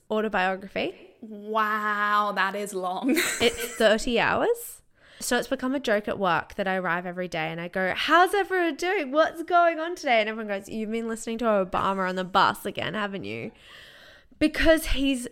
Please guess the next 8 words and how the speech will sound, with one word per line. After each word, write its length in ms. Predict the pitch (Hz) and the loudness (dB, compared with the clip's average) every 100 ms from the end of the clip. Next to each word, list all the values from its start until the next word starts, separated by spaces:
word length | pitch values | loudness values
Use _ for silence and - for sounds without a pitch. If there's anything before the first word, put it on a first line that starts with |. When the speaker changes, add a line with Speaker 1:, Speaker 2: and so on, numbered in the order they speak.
| 226 | -10
Speaker 1:
just 800 | 196 220 226 208 226 - - - | -8 -2 0 0 -2 -10 -12 -8
so 640 | - - 202 185 180 180 - | -6 -4 0 0 0 -2 -2
uplifting. 720 | - - - - - 87 - - - - | -4 -6 -12 -10 -14 -14 -18 -20 -20 0
Uh, 180 | 247 240 | 4 4
look, 220 | 233 220 - | 2 -2 0
I'm 200 | 233 240 | -2 2
finding 340 | 247 247 240 | 2 2 -2
it 220 | 202 185 | -2 -4